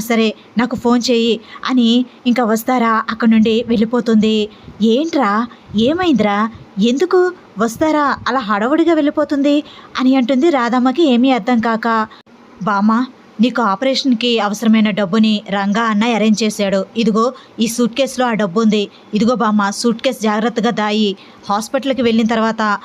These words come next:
నీకు ఆపరేషన్ డాక్టర్స్ ఎప్పుడు చేస్తామన్నారు ఏంటి అనేది రంగా అన్న ఎప్పటికప్పుడు చె-, ఫోన్లో చెప్తూ ఉండమన్నాడు. కొన్ని రోజుల వరకు ఊర్లోకి రాను అన్నాడు, దూరంగా ఉంటాను అన్నాడు" అని అంటాడు బుజ్జి. "అరే అదేంట్రా, రంగా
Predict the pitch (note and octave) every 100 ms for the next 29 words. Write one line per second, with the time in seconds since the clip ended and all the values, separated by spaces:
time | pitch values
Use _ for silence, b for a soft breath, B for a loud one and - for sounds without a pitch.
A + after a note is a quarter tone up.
0 | B _ - - A3 A#3+ B3+ A3 F#3+ B3+
1 | C4+ - B3+ A3+ A3+ B G#3 G3 G3 B3+
2 | B3 A3 B3+ A#3 A#3+ A3+ A3+ G#3+ G#3+ G#3
3 | G#3 A3 G#3 A3 A#3 G#3 G#3 G3 G3+ G3+
4 | F#3+ G3+ A#3 A3 G3+ G3+ G3+ F#3+ A#3+ A#3
5 | - G#3 B3 - - - A3+ A3 C4 B3+
6 | A#3 B3+ A#3+ G#3+ G#3 G3+ G3 G3 G3 B
7 | B - B3 A#3 A3 A3+ C#4 B3 - A3+
8 | G#3+ G#3 A3+ B3+ B3+ C4+ G#3 G#3+ A#3+ A#3
9 | G#3 G3+ G3+ F#3 B B F#3+ A#3 C4 C4+
10 | B3 G#3+ A#3+ B3 A#3 G#3+ G#3+ G#3+ G3+ -
11 | B B A3+ A#3+ B3 A3+ A3+ B3+ F4 D#4+
12 | G#3+ G#3 A#3 B3 B3 A#3 B B B F#3+
13 | G#3+ D#4 C#4 - B - G#3 E4 F4+ A#3+
14 | G#3 A#3 B3 B - G#3+ G#3 D4+